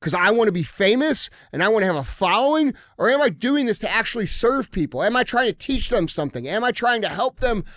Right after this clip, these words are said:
achieve something? Am I trying to entertain them in a way that is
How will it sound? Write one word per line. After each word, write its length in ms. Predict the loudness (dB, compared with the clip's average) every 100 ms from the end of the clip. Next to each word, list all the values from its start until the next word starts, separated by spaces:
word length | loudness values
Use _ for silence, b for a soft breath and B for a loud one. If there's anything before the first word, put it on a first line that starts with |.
| B B
achieve 460 | -4 0 2 2
something? 480 | 2 2 0 -4 -10 b b -2
Am 160 | 0
I 80 | 0
trying 300 | 2 0 2
to 120 | -2 0
entertain 560 | -2 -2 -2 0 2
them 180 | 4 4
in 80 | 2
a 40 |
way 340 | 4 6 6 2 B B
that 220 | 0 -2 _ b -4
is 200 | -2